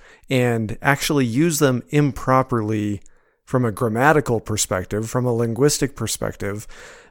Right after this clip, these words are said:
but it becomes correct. L-,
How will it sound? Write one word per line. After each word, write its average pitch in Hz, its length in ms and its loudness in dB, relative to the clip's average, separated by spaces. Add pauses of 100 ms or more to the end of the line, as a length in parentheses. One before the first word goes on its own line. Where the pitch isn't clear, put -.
but 139 160 6
it 135 180 4
becomes 156 640 2
correct. 104 720 -2 (540)
L-, 143 140 -8